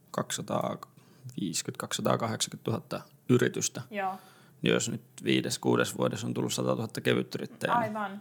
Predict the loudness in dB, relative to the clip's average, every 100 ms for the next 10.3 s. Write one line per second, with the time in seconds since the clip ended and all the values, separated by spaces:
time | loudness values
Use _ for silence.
0 | 4 6 8 6 6 2 2 2 2 2
1 | 0 0 -2 -4 2 6 6 6 6 6
2 | 4 2 4 4 4 0 0 -4 -4 -8
3 | -16 4 8 8 4 0 -2 -8 -14 0
4 | 4 6 4 2 0 0 2 2 -2 4
5 | 6 6 4 -2 -2 -2 0 0 0 0
6 | -2 -2 -2 6 6 6 2 -2 -4 -6
7 | -8 -16 -20 -20 -18 -14 -12 -10 -10 -10
8 | -14 -20 -10 -6 0 0 0 4 6 6
9 | 4 4 4 4 0 2 2 2 -4 -4
10 | -2 0